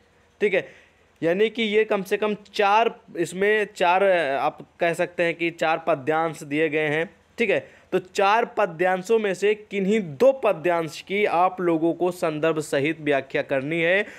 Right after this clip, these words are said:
जिसमें से पर पद्यांश के लिए आठ नंबर दिए जाएंगे। तो दो पद्यांश को आप लोगों को, इसके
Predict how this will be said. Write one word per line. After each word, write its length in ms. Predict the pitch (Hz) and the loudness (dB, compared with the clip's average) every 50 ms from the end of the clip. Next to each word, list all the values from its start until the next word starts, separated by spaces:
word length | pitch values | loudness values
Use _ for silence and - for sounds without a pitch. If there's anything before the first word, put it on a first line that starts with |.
| - - - - - | -20 -20 -20 -8 -4
जिसमें 320 | 175 180 - 214 220 233 | -4 -4 -2 0 0 2
से 180 | 226 226 240 233 233 - - _ _ _ - | 2 2 2 2 0 -2 -8 _ _ _ 0
पर 140 | 262 277 269 269 - | 2 2 2 2 0
पद्यांश 600 | 233 208 180 160 160 180 180 185 185 170 - - - - - | 0 0 0 0 0 2 2 2 0 -4 -8 -16 -16 -8 -4
के 100 | 180 175 | -4 -2
लिए 340 | 165 170 180 196 190 - - - _ _ _ _ _ | 0 2 2 2 2 0 -2 -8 _ _ _ _ _
आठ 360 | 147 156 151 143 156 - - 143 | -2 -2 0 0 -2 -4 -8 -6
नंबर 400 | 147 143 139 135 127 143 139 131 | -6 -4 -4 -2 0 2 2 2
दिए 240 | 117 135 131 131 123 | 0 0 0 0 0
जाएंगे। 480 | 113 131 127 123 120 113 110 113 113 110 - - - - - _ - | 0 0 0 0 -2 -2 -2 -4 -6 -6 -8 -16 -20 -20 -10 _ -2
तो 80 | 175 | -2
दो 240 | 143 127 156 226 247 | 0 2 4 4 4
पद्यांश 680 | 240 240 220 202 175 151 156 175 175 180 180 170 - 214 | 4 2 0 0 0 0 0 0 0 0 -2 -4 -8 -14
को 260 | 208 - 165 160 165 | -14 -8 -4 -2 0
आप 260 | 147 147 151 151 - | 2 2 0 -2 -2
लोगों 300 | 156 147 143 135 147 143 | -2 -2 -2 0 -2 -4
को, 160 | 135 143 143 135 | -2 -2 -2 -2
इसके 240 | 131 - - 147 | -2 -2 -4 -6